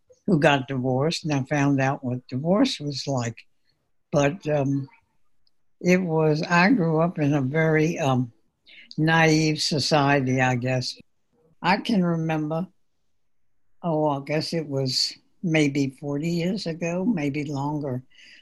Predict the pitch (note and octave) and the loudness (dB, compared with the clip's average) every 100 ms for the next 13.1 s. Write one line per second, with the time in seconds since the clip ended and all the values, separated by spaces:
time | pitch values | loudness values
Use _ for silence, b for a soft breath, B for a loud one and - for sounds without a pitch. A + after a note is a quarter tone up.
0 | B _ _ C#3+ D3+ E3+ E3 D#3+ D#3+ D#3 | B _ _ -10 -6 -2 -2 -2 -4 -4
1 | D#3 C#3+ D3+ D3+ D3 - D3 D3+ D3 D3+ | -4 -6 -6 -6 -8 -4 -2 -2 -2 -4
2 | C#3+ D#3 C#3+ C3+ C#3+ D3 D3+ C3+ B2+ C#3 | -6 -8 -6 -6 -4 -4 -4 -4 -4 -6
3 | C#3+ - - F#3+ E3+ - - D3+ C3+ - | -10 -10 -4 -2 -2 -4 -8 -8 -6 -6
4 | D#3+ C3+ B2+ B2+ C#3 B2+ - B B B | -4 -4 -4 -8 -12 -12 -14 B B B
5 | B _ D#3 C#3 - D#3 C#3+ C#3+ - - | B _ -6 -6 -4 -2 0 -2 -4 -8
6 | - _ _ _ _ _ _ _ - G#3 | -14 _ _ _ _ _ _ _ -6 -6
7 | G3 C3+ - F3 E3+ D#3 E3+ E3 D3+ D3+ | -4 -10 -12 0 0 2 2 2 2 0
8 | D3+ C#3 C3+ - D#3 E3+ D#3 C3 C#3+ C3+ | 0 -2 -2 -4 -4 -4 -4 -4 -4 -4
9 | C3+ C#3 C#3 B2+ C#3+ C3+ C3+ C#3 C#3+ - | -2 -2 -2 -4 -6 -6 -6 -6 -6 -8
10 | C#3 C#3 - b b b - C#3 C3+ - | -6 -6 -8 b b b -6 -4 -4 -2
11 | F3+ D#3 D3 D3 D3 C#3+ C3+ C#3 C3+ C3+ | 0 0 0 0 0 -2 0 0 0 -2
12 | - C#3+ C#3 C#3 C3+ C3+ A#2+ D3 C3+ B2 | -2 0 0 -2 -2 -4 -8 -6 -6 -6